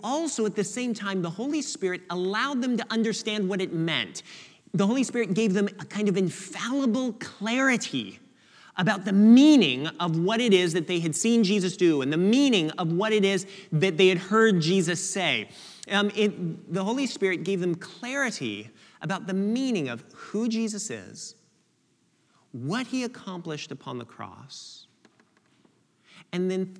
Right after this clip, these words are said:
finally, what it means to follow him. And you can sort of see this playing out even in our text. Let me illustrate. Um, re-, think about this text. Remember how Jesus told them,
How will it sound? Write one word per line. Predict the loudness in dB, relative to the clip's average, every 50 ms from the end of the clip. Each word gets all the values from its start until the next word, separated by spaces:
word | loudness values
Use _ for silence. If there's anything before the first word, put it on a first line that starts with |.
| -14
finally, | -10 -8 -6 -6 -4 -4 -4 -4 -6 -8 -12 -20 _
what | -10 -8 -6 -6 -6
it | -6 -6
means | -6 -6 -6 -8 -10 -12
to | -16
follow | -16 -14 -14 -12 -12 -12 -12 -14
him. | -14 -16 -18 -20 -20 _ _ _ _ _ _ _ _ _ _ _ _ _ _ _ _ _ _ _ _ _ _ _ _ _ _ _ _ _ _ _ _ _ _ _ _ _ _ _ _ _ _ _ _ _ _ _ _ _ _ _ _ _ _ _ _ _ -20 -20 -10 0
And | 2 4
you | 4 4
can | 4 2 2
sort | 0 -2 -4 -4
of | -4 -6 -10
see | -12 -8 0 2 4 4
this | 4 2 -2
playing | -4 -8 -6 -4 -2 -2 -2
out | -2 -4 -4 0
even | 0 0 2 2 0
in | 0 0
our | -2 -2
text. | -4 -4 -6 -6 -6 -8 -10 -8
Let | -6 -6
me | -4 -2
illustrate. | -2 -2 -4 -4 -4 -4 -4 -4 -6 -10 -16 -20 -20 -20 -20 -20 -8
Um, | -4 -2 -2 -2 -4 -8 -18 -20 -20 -20 -20 _ _ _
re-, | 0 0 2 2 -2 -2 -2
think | -4 -2 -2 0 2
about | 2 0 0
this | 0 -4 0
text. | 0 0 0 0 2
Remember | 2 4 4 4 4 4 4 2 0
how | -2 -2 -2 -2
Jesus | 0 2 2 2 0 -2
told | -2 -2 -2 -2 -2
them, | -4 -6 -8